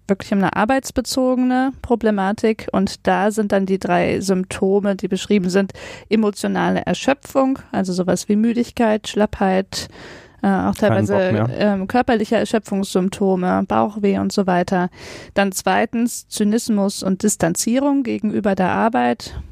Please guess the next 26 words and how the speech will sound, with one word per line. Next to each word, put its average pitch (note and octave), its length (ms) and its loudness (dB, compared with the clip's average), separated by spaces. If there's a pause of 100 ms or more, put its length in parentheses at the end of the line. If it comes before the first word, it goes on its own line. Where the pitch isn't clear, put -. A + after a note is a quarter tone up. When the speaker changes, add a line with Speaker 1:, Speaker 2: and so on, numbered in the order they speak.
(140)
Speaker 1:
also G3+ 160 0
dem F3 140 0
eigenen G#3+ 440 0
Job, - 360 -2 (300)
Speaker 2:
Mhm. A2+ 380 2
Speaker 1:
den G3+ 140 2
man F#3+ 200 2
gerade F3 320 0
ausübt. - 560 -2 (240)
Speaker 2:
Distanzierung C3 600 2
gegenüber A2+ 440 0
dem G#2 140 2
Job A2 260 0
heißt, B2+ 320 0
man, G#2+ 260 2
man G#2 260 2
will G#2 120 0
sich G#2 180 -4
davon G2+ 480 2
wegdenken - 1000 -2
Speaker 1:
Das D3+ 80 2
ist - 20 -6
so A3 60 0
eine A3 100 4 (220)
Speaker 2:
sozusagen, F3+ 160 2
oder? A#3 40 2